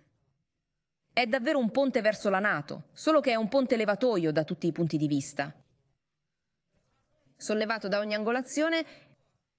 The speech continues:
che in qualsiasi momento, quando sarà conveniente per gli occidentali, questo ponte sarà sollevato. E quando sarà conveniente ancora una volta per l'Occidente, e nessuno chiederà,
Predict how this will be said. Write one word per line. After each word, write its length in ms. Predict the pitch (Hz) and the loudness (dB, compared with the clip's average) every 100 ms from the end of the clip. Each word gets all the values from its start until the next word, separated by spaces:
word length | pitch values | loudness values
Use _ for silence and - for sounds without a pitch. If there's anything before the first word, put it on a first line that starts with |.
| _ _ _ _ _ - | _ _ _ _ _ -2
che 500 | 277 269 - - _ | 0 0 -4 -20 _
in 120 | - 262 | -4 0
qualsiasi 380 | 277 - - | 0 0 0
momento, 460 | 302 285 277 175 175 | 0 2 0 -2 -2
quando 240 | 269 285 | -2 0
sarà 200 | 262 247 | 0 -2
conveniente 480 | 247 226 226 247 233 | -2 -4 -2 -4 -4
per 140 | 196 202 | -6 -4
gli 60 | |
occidentali, 580 | 202 208 214 214 240 170 | -4 -4 -6 -4 -4 -4
questo 240 | 202 196 | -6 -6
ponte 360 | 220 254 180 170 | -4 -2 -2 -4
sarà 200 | 196 202 | -4 -4
sollevato. 680 | - 196 202 180 151 - - _ _ _ _ _ - | -4 -2 0 -2 -4 -10 -12 _ _ _ _ _ -8
E 100 | 220 | 0
quando 220 | 330 330 | 2 2
sarà 220 | 285 269 | 0 -2
conveniente 540 | 262 240 247 269 202 202 | -2 -2 0 0 -2 -4
ancora 240 | 196 269 | 0 0
una 120 | 220 | 0
volta 320 | 214 214 175 | 0 0 0
per 140 | 165 202 | -4 -2
l'Occidente, 840 | 202 - 226 190 165 151 165 _ - | -4 -4 -4 -4 -4 -8 -12 _ -8
e 100 | 214 | -4
nessuno 340 | 226 262 269 | -2 0 -2
chiederà, 420 | 220 214 220 196 | -2 0 0 0